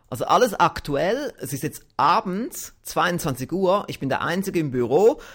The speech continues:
unsere Webabteilung arbeitet nicht, da kommt erst dann morgen um acht Uhr wieder jemand und trotzdem ist es alles aktuell,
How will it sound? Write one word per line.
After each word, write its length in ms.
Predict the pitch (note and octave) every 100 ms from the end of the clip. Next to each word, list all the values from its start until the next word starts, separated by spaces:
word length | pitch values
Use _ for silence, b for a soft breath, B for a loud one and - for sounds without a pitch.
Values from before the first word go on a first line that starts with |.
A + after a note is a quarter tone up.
| B
unsere 280 | D3 C3+ C3
Webabteilung 680 | C#3+ E3 - C3 C3 B2
arbeitet 480 | A#2 B2 B2 A2+ -
nicht, 640 | C#3 F3 D4 - - - -
da 60 |
kommt 240 | B2+ C3+ A#2
erst 260 | D3 D#3
dann 120 | F#3 D#3
morgen 520 | C#3 C#3 C#3 C3 B2
um 160 | A#2+ -
acht 340 | B2 F#3+ - A#3
Uhr 180 | A#3 E3+
wieder 160 | F3+
jemand 640 | - D3 E3+ G3+ D#4+ - - b b b b b b
und 320 | D#3+ D3+ -
trotzdem 480 | B2+ D#3 - F#3+ G#3
ist 80 | F#3
es 200 | C#3+ -
alles 400 | A2+ C#3 C#3 -
aktuell, 680 | C3 - D#3+ F3+ C3+ F2